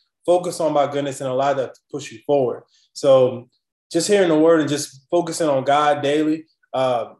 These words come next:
it's become my testimony and my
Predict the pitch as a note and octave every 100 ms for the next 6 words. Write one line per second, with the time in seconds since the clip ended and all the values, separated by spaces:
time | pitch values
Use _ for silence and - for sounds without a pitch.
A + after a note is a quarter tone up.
0 | _ _ _ _ _ _ _ _ _ E3+
1 | F3 D3+ D#3 E3+ C3+ C3 D3 D#3+ D#3+ D3+
2 | C#3 - D#3 D3 D3 C#3 C#3 B2+ C#3+ D3+
3 | D3 C#3 B2